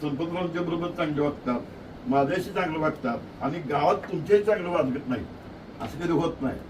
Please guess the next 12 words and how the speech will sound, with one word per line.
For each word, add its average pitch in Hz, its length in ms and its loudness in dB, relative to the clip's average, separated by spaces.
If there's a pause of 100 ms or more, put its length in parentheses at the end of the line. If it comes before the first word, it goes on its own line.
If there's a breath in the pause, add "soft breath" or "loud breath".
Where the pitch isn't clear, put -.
(140)
जो 131 80 0 (100)
चांगला 160 320 6
असतो 202 300 10 (400)
तो 104 120 -6
गावात 175 220 8 (100)
पण 214 160 2
चांगला 170 260 2
असतो, 113 320 -2 (240)
बाहेर 165 240 8
पण 220 240 2
चांगला 185 240 2
असतो. - 340 -4